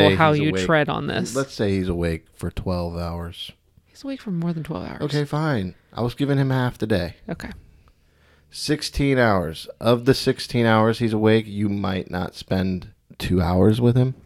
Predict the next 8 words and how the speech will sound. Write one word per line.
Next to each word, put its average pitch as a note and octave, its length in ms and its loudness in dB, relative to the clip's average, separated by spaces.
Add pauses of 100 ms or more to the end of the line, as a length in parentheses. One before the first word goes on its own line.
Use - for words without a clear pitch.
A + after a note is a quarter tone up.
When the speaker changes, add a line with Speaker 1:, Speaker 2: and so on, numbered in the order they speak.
(520)
Speaker 1:
Maybe. G2 540 2 (760)
A F2+ 100 -4
day. F#2 440 0 (580)
And F#2+ 160 -2
that's F2+ 240 -2
being F#2+ 400 0
very F2 320 0
generous. F2 640 0